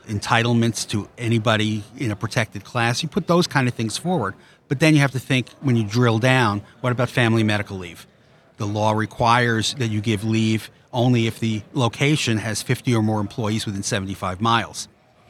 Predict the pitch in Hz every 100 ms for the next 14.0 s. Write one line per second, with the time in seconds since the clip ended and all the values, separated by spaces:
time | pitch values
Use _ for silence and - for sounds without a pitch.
0 | _ - 127 127 - 135 120 117 110 -
1 | - 123 117 110 117 107 - - 107 104
2 | 110 110 107 101 95 123 95 - - -
3 | - - 107 107 98 131 123 110 104 113
4 | 127 135 147 131 131 131 101 - 113 110
5 | - - 110 104 101 - 117 113 107 107
6 | 107 110 - 110 - - - 117 - 110
7 | 110 117 117 95 110 113 127 127 131 -
8 | - 131 123 120 120 131 131 - 98 101
9 | 110 - - 117 113 110 107 - 107 -
10 | 110 104 104 123 104 110 107 104 110 110
11 | - - - - 151 143 135 123 117 127
12 | 110 101 95 95 101 90 92 101 95 92
13 | 95 98 82 87 90 87 - 73 -